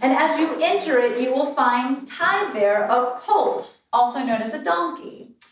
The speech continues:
that has never been ridden. Untie it and bring it here. If anyone asks you, 'Why are you untying it?'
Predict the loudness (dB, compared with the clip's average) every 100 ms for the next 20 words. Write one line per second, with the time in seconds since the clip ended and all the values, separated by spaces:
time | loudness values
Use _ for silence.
0 | _ _ _ _ _ _ -4 0 2 0
1 | -2 0 2 2 2 0 0 0 2 0
2 | 0 -4 -12 -20 _ _ _ _ -2 0
3 | 0 -4 -2 0 0 -2 -6 -10 -4 -2
4 | 0 0 -2 -4 -6 -8 -12 -20 _ _
5 | _ -4 -2 -2 -2 -2 -4 -2 -2 0
6 | -2 -4 -8 -10 -4 -2 2 2 2 0
7 | -2 0 0 -2 -4 -6 -6 -4 -2 -2